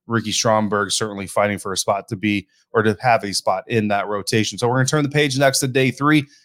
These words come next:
and get some grades for the class from N F L dot com, Pro Football Focus. That's next on today's episode of Locked On Commanders,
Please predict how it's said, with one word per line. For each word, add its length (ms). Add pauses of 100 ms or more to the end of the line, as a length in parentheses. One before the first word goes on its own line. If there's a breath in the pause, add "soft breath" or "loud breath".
and 220
get 160
some 200
grades 640
for 80
the 80
class 300
from 100
N 80
F 120
L 100
dot 240
com, 200
Pro 160
Football 320
Focus. 320
That's 300
next 320
on 160
today's 320
episode 280
of 20
Locked 260
On 140
Commanders, 440